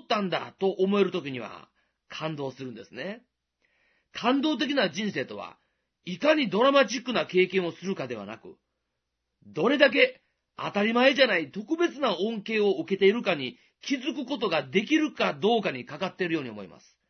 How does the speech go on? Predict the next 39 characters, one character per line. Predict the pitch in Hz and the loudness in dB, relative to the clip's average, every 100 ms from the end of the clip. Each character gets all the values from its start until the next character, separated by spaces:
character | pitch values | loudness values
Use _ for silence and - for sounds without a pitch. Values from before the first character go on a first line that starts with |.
| _ _ _ _ _ _ _ _ | _ _ _ _ _ _ _ _
私 | 165 196 233 214 | -4 0 0 0
は | 214 | -2
先 | - 233 | 0 0
日、 | 208 196 190 180 - _ _ _ | 0 -2 -2 -2 -4 _ _ _
自 | 117 165 | -16 -6
転 | 175 320 302 | 2 2 4
車 | 180 | 2
の | 175 156 | 2 0
空 | - 226 | -4 -4
気 | 151 | -4
が | 139 127 | -4 -2
抜 | 160 214 | -2 0
け | 233 | 0
て | 247 | 0
し | 226 240 | 0 0
ま | 196 | 0
っ | - | 0
た | 120 | -6
の | 101 | -8
で、 | 82 - _ _ _ _ _ | -14 -16 _ _ _ _ _
馴 | 120 196 269 | -2 0 2
染 | 302 | 2
み | 302 | 0
の | 285 | 0
自 | 208 | -2
転 | 156 180 175 | 0 2 4
車 | 165 | 2
屋 | 180 | 0
さ | 185 | 0
ん | 180 | -2
に | 180 | -2
持 | 165 123 | -4 -6
っ | |
て | 127 | -6
行 | 147 | -4
き | 165 | -2
ま | 170 | -2
し | - | -4
た。 | - | -14